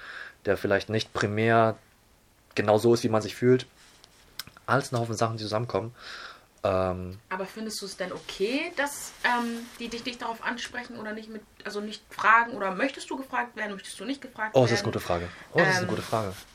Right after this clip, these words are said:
Speaker 2: weil du hast es denen jetzt gesagt. Okay,
Speaker 1: Richtig.
Speaker 2: sie wissen's, okay, sie haben's akzeptiert,
Speaker 1: Richtig.
Speaker 2: sie haben's angenommen.
Speaker 1: Richtig.
Speaker 2: Sie finden's vielleicht sogar gut, dass du's machst, weil
Speaker 1: Richtig,
Speaker 2: dann
Speaker 1: richtig.
Speaker 2: wird's dir danach besser gehen. Möchtest du, dass sie dich fragen?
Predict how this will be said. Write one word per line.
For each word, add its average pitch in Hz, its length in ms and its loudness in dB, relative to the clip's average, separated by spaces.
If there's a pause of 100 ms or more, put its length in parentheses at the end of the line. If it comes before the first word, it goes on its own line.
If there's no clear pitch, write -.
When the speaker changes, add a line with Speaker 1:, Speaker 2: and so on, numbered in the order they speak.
(760)
Speaker 2:
weil 202 200 6
du 208 100 -2
hast 233 140 -2
es 208 100 -10
denen 214 160 -2
jetzt 196 180 -6
gesagt. 180 420 4
Okay, 113 120 4
Speaker 1:
Richtig. 107 240 6
Speaker 2:
sie 92 80 -4
wissen's, 285 380 -6
okay, 233 300 -6
sie 196 80 -8
haben's 185 140 -10
akzeptiert, - 540 -8
Speaker 1:
Richtig. 117 220 2
Speaker 2:
sie - 60 -2
haben's 208 160 0
angenommen. 277 260 0
Speaker 1:
Richtig. 202 260 -2
Speaker 2:
Sie 190 80 -6
finden's 208 320 -8
vielleicht 180 260 -4
sogar 175 200 -6
gut, 277 260 -6
dass 262 140 -8
du's 269 180 -8
machst, 285 260 -2
weil 160 320 4 (140)
Speaker 1:
Richtig, 104 320 -2 (120)
Speaker 2:
dann 185 100 -2
Speaker 1:
richtig. 180 160 -2
Speaker 2:
wird's 185 120 -4
dir 185 100 -2
danach 170 200 -2
besser 233 320 -6
gehen. 240 300 -8 (760)
Möchtest - 360 -10
du, 165 260 -10 (840)
dass 170 140 -10
sie 180 80 -10
dich 165 160 -12
fragen? 208 300 4